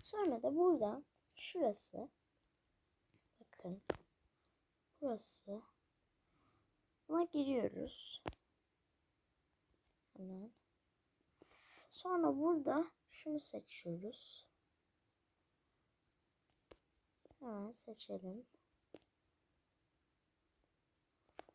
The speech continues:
Sonra buradan şuradaki, bakın, şuradaki yerden böyle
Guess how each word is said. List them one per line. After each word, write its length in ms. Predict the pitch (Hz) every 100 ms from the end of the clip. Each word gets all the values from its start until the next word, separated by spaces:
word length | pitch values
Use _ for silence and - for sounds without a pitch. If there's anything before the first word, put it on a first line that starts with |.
| -
Sonra 440 | - 320 302 277
buradan 440 | 254 302 294 262 269
şuradaki, 840 | - 330 302 254 220 - - 269 - _ _ _ _ _ _ _ _ _
bakın, 440 | 214 - - 214 240 - _ _ _ _ _ _ _ _ _ _ _ _ _ _
şuradaki 760 | - - 311 285 240 226 - 226
yerden 580 | 208 202 196 233 269 294 _ -
böyle 220 | 254 254